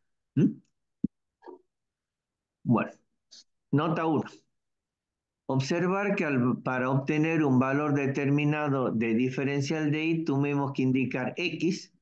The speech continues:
y también delta de X. En consecuencia, diferencial de Y es función de dos variables independientes entre sí.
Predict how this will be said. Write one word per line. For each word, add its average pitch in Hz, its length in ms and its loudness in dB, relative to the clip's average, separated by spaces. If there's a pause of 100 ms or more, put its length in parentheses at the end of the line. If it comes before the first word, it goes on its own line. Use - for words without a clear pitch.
(460)
y 123 180 0
también 139 480 0
delta 127 320 0
de 110 140 0
X. - 240 -14 (920)
En 123 200 4
consecuencia, 143 800 0
diferencial 151 800 0
de 165 120 0
Y 165 120 2
es 147 160 -2
función 147 480 0
de 120 160 2
dos 165 440 0
variables 143 560 0
independientes 139 920 0
entre 110 260 -2
sí. - 280 -6